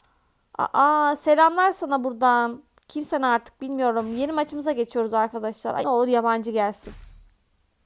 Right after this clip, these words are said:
Seni Allah ne yapmasın.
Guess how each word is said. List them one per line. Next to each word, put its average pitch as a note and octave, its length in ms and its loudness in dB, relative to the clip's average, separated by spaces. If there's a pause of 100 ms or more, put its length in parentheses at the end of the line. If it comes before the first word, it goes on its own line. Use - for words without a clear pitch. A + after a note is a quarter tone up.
(960)
Seni C#4 220 -2
Allah A#3 240 0
ne A3+ 100 -8
yapmasın. C4 1160 -4